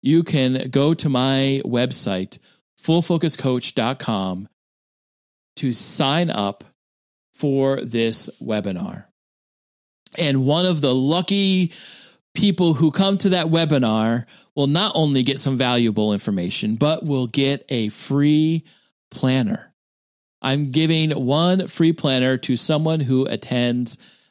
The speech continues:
that webinar. So you can go to full focus coach dot com to sign up for that webinar and to see how you can incorporate this amazing system into your life to achieve the things that you want to.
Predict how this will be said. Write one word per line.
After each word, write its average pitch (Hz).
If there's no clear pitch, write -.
that 113
webinar. 92
So 113
you 131
can 127
go 139
to 131
full 170
focus 165
coach 135
dot 127
com 123
to 117
sign 135
up 113
for 110
that 113
webinar 90
and 123
to 139
see 180
how 185
you 175
can 170
incorporate 151
this 135
amazing 143
system 127
into 120
your 110
life 101
to 135
achieve 131
the 131
things 104
that -
you 107
want 92
to. -